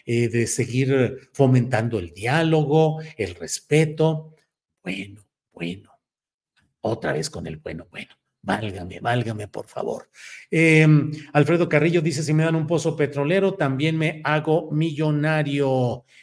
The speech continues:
Eso dice Alfredo Carrillo. Eh, Blanca Angélica Venegas Peralta dice, "Mi apoyo para el doctor Gatell, pero sí creo que Harfuch sería más leal que Clara Brugada, que se dice muy de izquierda y hace cosas como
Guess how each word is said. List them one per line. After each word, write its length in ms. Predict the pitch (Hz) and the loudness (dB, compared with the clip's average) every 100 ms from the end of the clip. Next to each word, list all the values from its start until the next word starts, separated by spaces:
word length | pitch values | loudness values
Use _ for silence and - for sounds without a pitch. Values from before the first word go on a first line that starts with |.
| - | -14
Eso 240 | 113 120 | -12 -10
dice 360 | 117 - 120 - | -10 -8 -10 -12
Alfredo 600 | 107 101 120 117 117 - | -14 -14 -12 -10 -10 -12
Carrillo. 1000 | - 92 90 95 117 92 - - 85 - _ - - - | -16 -16 -16 -16 -16 -16 -16 -14 -14 -18 _ -20 -18 0
Eh, 140 | 135 | 2
Blanca 320 | 131 156 151 | 4 2 2
Angélica 400 | 139 147 151 147 | -2 0 -2 0
Venegas 360 | 139 143 143 143 | -2 0 -2 -2
Peralta 460 | - 131 151 147 143 | -4 -2 -2 -2 -4
dice, 240 | 143 147 | -4 -4
"Mi 120 | 139 | -2
apoyo 360 | 135 139 147 147 | -2 -2 -2 0
para 100 | 143 | 0
el 80 | 135 | -2
doctor 260 | 131 143 139 | -2 -4 -2
Gatell, 480 | 139 175 185 190 - - _ | -2 2 2 2 -8 -20 _
pero 180 | 147 143 | 2 4
sí 240 | 180 180 | 0 -2
creo 280 | 170 175 170 | 0 0 0
que 120 | 143 - | -2 0
Harfuch 380 | 180 180 185 180 | -2 -2 -6 -4
sería 300 | 147 147 151 | -2 0 0
más 180 | 147 | -2
leal 320 | 135 139 139 - | -2 -2 -4 -6
que 160 | 123 | -12
Clara 500 | - 143 160 175 170 _ _ _ | -4 -2 0 -2 -6 _ _ _
Brugada, 560 | 127 131 127 160 165 170 | -4 -2 0 0 -2 -4
que 100 | 120 | -6
se 140 | - | -6
dice 240 | 131 131 127 | -6 -6 -6
muy 200 | 131 135 | -6 -4
de 100 | 127 | -6
izquierda 540 | - - 143 147 143 | -8 -6 -6 -6 -8
y 80 | 117 | -10
hace 240 | 120 - | -12 -14
cosas 360 | - 120 - - | -18 -18 -16 -18
como 420 | - 104 95 101 | -16 -18 -18 -20